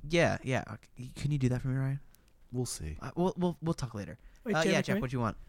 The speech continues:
Speaker 3: I'm super pissed at Ryan right now.
Speaker 1: Yeah, no, I, I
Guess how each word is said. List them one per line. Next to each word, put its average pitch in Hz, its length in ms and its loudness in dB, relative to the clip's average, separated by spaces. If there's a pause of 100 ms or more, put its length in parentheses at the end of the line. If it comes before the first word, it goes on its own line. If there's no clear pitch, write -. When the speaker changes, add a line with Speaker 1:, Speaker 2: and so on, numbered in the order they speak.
(460)
Speaker 3:
I'm 170 300 4
super - 680 2
pissed - 320 2
at - 100 -12
Ryan - 300 -8
right - 180 -8
now. - 320 -12 (1000)
Speaker 1:
Yeah, 110 200 2
no, 107 160 0
I, 98 240 -2
I 101 100 -2